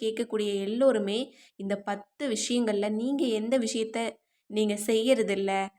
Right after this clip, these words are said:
அப்படிங்கிறத நீங்க யோசிச்சு பார்த்துட்டு, அதை நீங்க மாத்திக்கோங்க. இன்ஷா அல்லாஹ், உங்களுடைய கண்ணீரை அல்லாஹ் லேசாக்குவான். உங்களுடைய கவலைகளை தீர்ப்பான்.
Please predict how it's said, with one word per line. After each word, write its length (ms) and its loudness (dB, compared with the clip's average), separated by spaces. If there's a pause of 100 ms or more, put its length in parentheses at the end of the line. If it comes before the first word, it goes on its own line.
(240)
அப்படிங்கிறத 520 0
நீங்க 260 -2
யோசிச்சு 580 0
பார்த்துட்டு, 580 -2 (180)
அதை 260 0
நீங்க 540 0 (140)
மாத்திக்கோங்க. 680 4
இன்ஷா 280 -4
அல்லாஹ், 380 0
உங்களுடைய 500 0
கண்ணீரை 480 0
அல்லாஹ் 280 0
லேசாக்குவான். 720 -4
உங்களுடைய 420 -6
கவலைகளை 640 -2
தீர்ப்பான். 360 -12